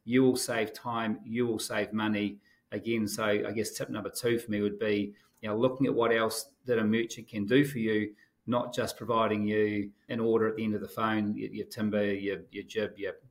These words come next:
whatever, your flooring. So I think that would be the second thing, would be absolutely, uh, look at what other solutions those merchants can do. And three, shivers, I don't have three, mate, I'm, I'm stuck at two, but they're probably the two big kickers for me. Honestly, it's, it's about,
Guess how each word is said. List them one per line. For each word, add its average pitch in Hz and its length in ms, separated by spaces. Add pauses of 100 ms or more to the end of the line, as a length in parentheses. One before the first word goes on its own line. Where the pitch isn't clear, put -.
whatever, 101 320 (140)
your 101 120
flooring. 107 500 (280)
So - 180
I 113 80
think 135 160
that 127 100
would 113 120
be 113 60
the 104 80
second - 340
thing, 107 180
would 101 140
be 104 280
absolutely, 104 800 (220)
uh, 104 220
look 123 240
at 127 80
what 113 140
other 104 160
solutions 107 560
those 101 420
merchants 104 480
can 104 180
do. 110 400 (220)
And 110 200
three, 127 280
shivers, 113 300
I 120 80
don't 117 100
have 120 120
three, 110 220
mate, 117 240
I'm, 113 100
I'm 110 200
stuck 117 260
at - 120
two, 120 260
but 110 160
they're 143 120
probably 123 260
the 117 60
two 131 180
big 120 160
kickers 135 320
for 127 60
me. 117 200 (320)
Honestly, 147 360
it's, 127 140
it's 139 200
about, 160 280